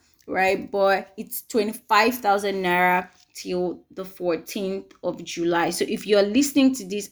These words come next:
after the fourteenth of July, um, that means that, um, you're not gonna be paying twenty-five thousand naira. It means you're gonna be paying twenty-eight thousand five hundred naira.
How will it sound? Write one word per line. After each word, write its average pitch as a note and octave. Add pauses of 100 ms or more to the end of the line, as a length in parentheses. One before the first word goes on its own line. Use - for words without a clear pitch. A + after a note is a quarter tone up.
after G#3+
the F#3+
fourteenth G3
of F3
July, F#3+ (680)
um, F3 (260)
that G#3
means F#3+
that, F3 (300)
um, E3+ (220)
you're F3+
not F#3
gonna F3+
be E3+
paying F#3
twenty-five F3
thousand E3+
naira. D#3+
It E3
means F3
you're F3
gonna F3+
be E3+
paying F#3
twenty-eight G3
thousand E3+
five F#3
hundred F3+
naira. B2